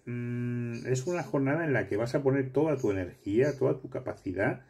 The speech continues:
en el, en el trabajo, en donde desempeñes tus tareas económicas, y eso se va a notar, el rendimiento va a ser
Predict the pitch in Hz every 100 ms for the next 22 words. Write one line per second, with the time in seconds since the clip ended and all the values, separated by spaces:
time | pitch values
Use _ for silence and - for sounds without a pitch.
0 | _ _ _ - - 92 87 85 85 -
1 | 92 85 82 - 85 101 127 - 160 170
2 | 131 90 87 85 82 80 82 80 87 -
3 | 95 98 92 - - - - - 85 95
4 | 90 - - 87 98 131 135 175 180 -
5 | - - 92 101 151 - 107 120 104 -
6 | 85 82 80 85 82 90 107 98 - 110
7 | 135